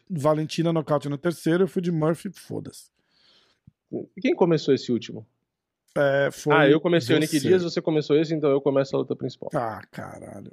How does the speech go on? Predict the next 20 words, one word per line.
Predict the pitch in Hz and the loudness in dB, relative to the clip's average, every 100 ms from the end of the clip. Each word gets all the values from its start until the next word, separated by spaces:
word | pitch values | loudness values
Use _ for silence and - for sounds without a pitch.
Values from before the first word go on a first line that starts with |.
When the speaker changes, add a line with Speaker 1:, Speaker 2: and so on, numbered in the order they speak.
| 202 | 0
Speaker 1:
É, | 202 | 2
não, | 180 196 | 2 0
pode | 196 185 | -2 0
ir, | |
eu | 160 | -2
acho | 151 | -2
que | |
a | 165 | -6
gente | 143 | -4
não | 127 | -6
vai | 101 107 | -4 -6
mesmo. | 110 113 - 147 _ _ _ - - - - _ | -6 -8 -10 -16 _ _ _ -20 -20 -20 -20 _
Luta | 196 294 339 | 4 4 6
principal: | 294 262 202 180 170 156 135 135 | 2 2 4 6 6 6 2 0
Alexander | 151 143 - - - 220 208 185 151 | 0 -2 -8 -8 2 4 6 4 4
Volkanovski | 139 135 117 117 156 285 220 - 175 185 143 127 - 131 113 104 101 | 2 -2 -4 -10 0 2 4 2 2 2 0 -4 -4 -2 -2 -4 -6
contra | - 175 156 139 | 0 0 0 -2
Brian | 117 170 185 190 190 196 - | 0 0 2 0 -2 -6 -6
Ortegovski. | 156 170 160 131 _ - 143 143 104 - - 50 - _ _ _ _ _ - - - - _ _ _ | -2 0 -2 -6 _ -4 0 -2 -2 -10 -14 -14 -20 _ _ _ _ _ -20 -20 -20 -20 _ _ _
Ah, | - 185 185 175 175 170 165 | 0 4 6 6 6 6 4